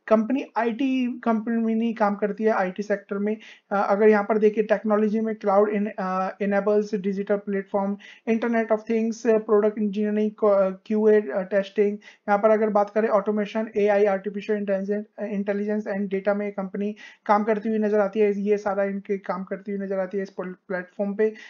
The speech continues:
और यहाँ पर बात करें डिजाइनिंग में, एक्सपीरियंस, री-इंजीनियरिंग, मो-, मोबाइल यूजर एक्सपीरियंस, एक्स इंजीनियरिंग, विजुअल डिजाइन, यहाँ पर कंपनी काम करती हुई नजर आती है। इसके अलावा इसके क्लाइंट्स की अगर हम बात करें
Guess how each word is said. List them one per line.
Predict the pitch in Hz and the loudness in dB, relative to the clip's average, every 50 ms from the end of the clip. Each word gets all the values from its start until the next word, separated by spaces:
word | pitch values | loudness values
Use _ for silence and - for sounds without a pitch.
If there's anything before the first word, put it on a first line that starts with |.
| - _ - | -12 _ 2
और | 233 233 233 226 240 | 4 4 4 4 2
यहाँ | 202 220 220 | 0 0 0
पर | 208 220 220 226 | 4 4 4 4
बात | 214 208 208 214 208 | 4 2 2 0 0
करें | - 233 233 233 196 | 0 -2 -2 0 -2
डिजाइनिंग | 202 190 196 196 196 202 202 196 | -2 0 0 0 0 -2 -2 -2
में, | 196 190 | -2 -2
एक्सपीरियंस, | 185 185 - - - 214 208 208 214 208 208 214 | -4 -4 -8 -8 -4 -4 -2 -2 -2 -2 -2 -2
री-इंजीनियरिंग, | 196 196 214 220 208 202 202 196 208 196 202 208 202 202 202 208 | -2 -2 -2 -2 -2 -2 -2 -2 -4 -2 -2 -2 0 0 -2 -2
मो-, | 202 202 196 196 196 202 - 208 | -2 -2 -2 -2 -2 -4 -4 -4
मोबाइल | 190 196 196 196 196 196 202 - | -2 0 2 2 2 2 0 -2
यूजर | 214 196 196 196 190 208 202 208 | -6 -6 -6 -4 -2 -2 -2 -2
एक्सपीरियंस, | 190 196 - - - 196 185 196 196 196 196 214 - | -4 -6 -10 -14 -12 -10 -6 -6 -6 -6 -6 -8 -8
एक्स | 185 185 - _ 214 | -8 -10 -8 _ -8
इंजीनियरिंग, | 196 190 185 196 190 190 196 196 202 202 - - - - _ _ | -6 -6 -6 -6 -6 -4 -4 -4 -4 -6 -8 -14 -20 -20 _ _
विजुअल | 196 220 220 202 233 220 220 | 0 0 2 4 4 4 4
डिजाइन, | 202 214 196 214 214 214 | 4 2 2 2 2 0
यहाँ | 208 196 185 | 0 -4 -4
पर | 190 - 202 | -6 -8 -8
कंपनी | 202 202 190 185 - 202 208 | -8 -8 -10 -8 -8 -6 -6
काम | 214 180 185 | -6 -6 -6
करती | 185 190 175 - 196 | -8 -10 -10 -10 -12
हुई | 175 170 | -14 -14
नजर | 160 165 170 165 | -14 -12 -10 -10
आती | 156 156 180 | -10 -10 -10
है। | 185 | -12
इसके | 190 - - 214 | -10 -4 -2 0
अलावा | 208 196 196 202 208 | 0 2 2 0 0
इसके | 202 208 - 214 | -2 -4 -8 -10
क्लाइंट्स | 214 196 190 180 190 202 202 - | -8 -8 -8 -6 -6 -6 -8 -6
की | - 220 | -4 -2
अगर | 208 202 202 | -2 -2 -2
हम | 202 196 190 | -2 -4 -4
बात | 185 180 185 - | -4 -6 -8 -6
करें | - 202 196 208 214 | -4 -2 0 0 0